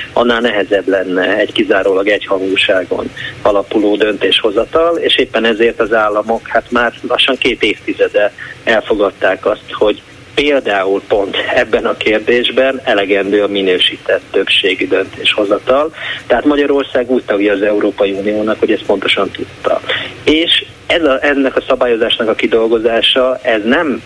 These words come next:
idén történt meg, hanem már évek óta zajlik. Ugyanis az Európai Uniós szintű, ö, menedékpolitika az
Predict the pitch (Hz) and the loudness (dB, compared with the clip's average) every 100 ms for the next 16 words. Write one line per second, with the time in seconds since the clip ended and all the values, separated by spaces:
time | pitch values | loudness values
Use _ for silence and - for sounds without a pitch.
0 | - 117 110 110 98 - 104 - 110 104 | -6 -2 0 0 -2 0 0 0 -2 -2
1 | - 107 123 - 117 113 113 117 110 - | -2 -2 -2 -2 0 0 2 0 0 0
2 | 123 107 101 - - 101 - 101 95 98 | 2 2 0 -2 -4 -4 0 -2 0 0
3 | 90 95 98 - 113 110 107 98 120 107 | 0 0 -4 -2 0 2 2 2 2 2
4 | 131 127 113 - 107 110 110 104 104 98 | 2 2 -2 -2 -2 -2 -2 0 0 0
5 | - - 113 107 - 113 113 - - - | -2 0 0 -2 -4 -2 -2 -4 -12 -10
6 | - - - 123 107 107 104 104 95 156 | -12 -12 -2 0 2 0 -2 -4 -8 -2
7 | 131 107 107 101 110 - - 165 - 147 | -2 -2 -4 -4 -6 -10 -8 -4 2 2
8 | 131 127 117 113 - - 156 117 - 117 | 2 0 0 -2 -2 0 0 0 0 0
9 | 120 123 - 123 123 123 117 107 | 0 -2 0 0 0 0 0 0